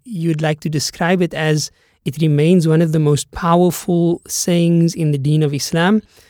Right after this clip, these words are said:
And it is the saying of Nabi Yunus alayhi salatu wasalam, as Allah Ta'ala reports and quotes him in the Quran. And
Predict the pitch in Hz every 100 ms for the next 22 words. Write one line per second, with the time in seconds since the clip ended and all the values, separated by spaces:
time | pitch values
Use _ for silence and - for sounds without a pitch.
0 | _ - 160 147 151 139 143 - - 196
1 | 196 196 170 151 147 147 139 139 185 190
2 | - - 151 151 156 - 151 147 143 143
3 | - 135 135 202 196 - _ _ 151 147
4 | 160 170 175 160 151 143 156 160 160 180
5 | 147 131 160 165 - - _ _ - 147
6 | 147 135 - 196 190 - 156 160 170 156
7 | 147 - 143 156 160 240 - _ _ _
8 | _ _ - 160 156 156 160 151